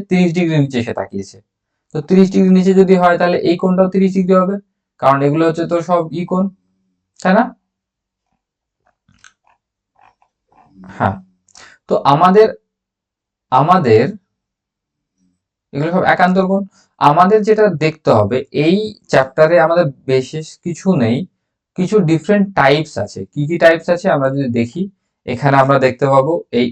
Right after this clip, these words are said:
উন্নতি কোণ, অবনতি কোণের কনসেপ্ট যদি আমাদের ক্লিয়ার হয়ে যায়, মানে ক্লিয়ার না হওয়ার কিছু না, একদম পাতি জিনিস তো। এখানে দাঁড়িয়ে আছিস, এটা মাটি,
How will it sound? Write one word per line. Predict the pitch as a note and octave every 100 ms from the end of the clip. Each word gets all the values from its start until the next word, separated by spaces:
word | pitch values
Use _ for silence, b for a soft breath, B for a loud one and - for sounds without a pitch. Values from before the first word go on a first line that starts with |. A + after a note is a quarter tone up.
| B2
উন্নতি | C3+ D3 D3
কোণ, | C#3+ C#3+
অবনতি | C#3 C#3 C#3
কোণের | C#3+ D3 C#3
কনসেপ্ট | C3 C3 C#3+
যদি | C#3+ C#3+
আমাদের | C#3+ C#3
ক্লিয়ার | C#3+ D3 E3
হয়ে | C#3 G#2
যায়, | A2 A#2+
মানে | A2+ G2+
ক্লিয়ার | A2 A#2+
না | A#2 A2
হওয়ার | C#3 C#3+
কিছু | B2 A2+
না, | A#2+ A#2+
একদম | A#2 D#3
পাতি | D3 A2 G#2+
জিনিস | G#2 G2+ _
তো। | _ _ _ _ _ _ _ -
এখানে | A#2+ C#3+ D3
দাঁড়িয়ে | A2+ G#2 A2+ -
আছিস, | - G3 A#3+ - _ _ _ _ -
এটা | B2
মাটি, | A#2+ G2+ - F#3+